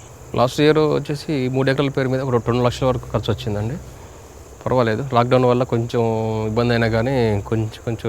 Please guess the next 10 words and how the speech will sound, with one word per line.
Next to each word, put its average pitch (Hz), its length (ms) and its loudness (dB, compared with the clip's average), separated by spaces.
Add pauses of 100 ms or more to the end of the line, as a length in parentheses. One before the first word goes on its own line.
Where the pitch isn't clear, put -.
రీటైల్ 117 280 2
ప్రైస్‌లో 113 400 2
కొంచెం 110 240 0 (1040)
ఊళ్ళలోకి 113 380 4 (100)
బ-, 104 140 6
వెండర్స్ 110 340 4
రాకపోవడం 107 420 0
వల్ల 107 180 -4
కూరగాయలు 110 460 0
కొంచెం 107 280 -4